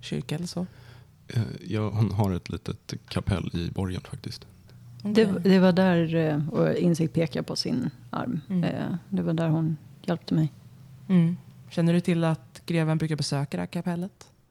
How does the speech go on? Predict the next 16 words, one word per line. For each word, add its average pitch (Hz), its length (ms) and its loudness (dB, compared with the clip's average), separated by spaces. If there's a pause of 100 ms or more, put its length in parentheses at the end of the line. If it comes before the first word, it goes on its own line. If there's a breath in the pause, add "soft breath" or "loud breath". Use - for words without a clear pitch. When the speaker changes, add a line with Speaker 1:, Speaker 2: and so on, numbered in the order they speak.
(1300)
Speaker 2:
Inte, - 380 -8 (220)
nej, 71 340 -6
inte 78 180 -10
vad 87 180 -4
jag, 82 180 -6 (240)
vad - 160 -6
jag 82 40 -6
vet. 90 220 -2
Inte 87 180 -2
annat 87 180 -2
för 82 140 -6
att 80 100 -8
prata 78 280 -6
med - 160 -6
Safara - 400 -8
om... 92 280 -8